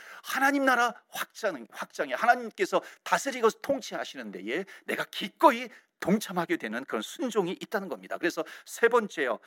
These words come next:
내가 믿는다고 할 때 나오는 이 행함이 뭐냐면은 온전한 헌신입니다. 완-, 최선의 후-, 헌신을 내가 주님 앞에 드릴 수 있게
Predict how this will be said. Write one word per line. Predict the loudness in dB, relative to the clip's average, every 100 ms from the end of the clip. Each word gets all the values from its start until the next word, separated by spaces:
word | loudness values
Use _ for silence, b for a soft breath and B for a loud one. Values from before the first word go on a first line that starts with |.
| B B
내가 | 2 2
믿는다고 | 2 4 4 6 6 6
할 | 4
때 | 4
나오는 | 6 6 2 -2 -6 _ _ -10
이 | -8
행함이 | -6 -6 -6 -8
뭐냐면은 | -10 -12 -16 -8 -10 b b _
온전한 | -12 -10 -10 -12 -10 -12 -12 _ _
헌신입니다. | -14 -14 -18 -20 _ _ _ _ _ _ B B B
완-, | -8 -8 -12
최선의 | -6 -6 -4 -4 -4
후-, | -8 -20 _ _ _ -8
헌신을 | -8 -8 -12 -10 -12 _ _
내가 | -18 -18
주님 | -18 -18
앞에 | -18 -8 -10 -10 _ _
드릴 | -8 -8
수 | -10
있게 | -14 -12 -8